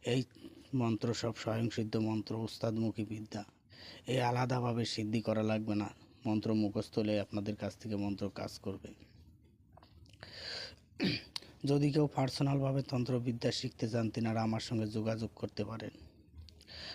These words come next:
আশা করব আপনাদের একজন সঠিক উস্তাদ তৈরি করে দেয়া, দেব।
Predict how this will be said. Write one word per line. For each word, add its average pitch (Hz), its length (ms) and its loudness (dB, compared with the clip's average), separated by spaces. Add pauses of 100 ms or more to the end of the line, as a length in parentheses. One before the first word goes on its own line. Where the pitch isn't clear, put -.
(120)
আশা 117 280 0
করব 127 340 2
আপনাদের 113 420 2
একজন 110 260 2
সঠিক 110 420 -2
উস্তাদ 110 320 -6
তৈরি 107 260 2
করে 107 220 0
দেয়া, 110 200 2 (480)
দেব। 107 320 -2